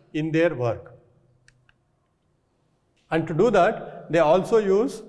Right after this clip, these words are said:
the, what we call golden rule, you know, the Fibonacci series, that if you have to divide the space like sixty forty, not in the middle,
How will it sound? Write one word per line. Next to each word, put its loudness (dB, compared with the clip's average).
the, 0
what 0
we -2
call 2
golden 2
rule, -6
you -20
know, -18
the -10
Fibonacci -4
series, -6
that -8
if -2
you -2
have -2
to -4
divide 0
the -4
space -4
like -6
sixty 0
forty, -2
not -2
in -6
the -4
middle, -6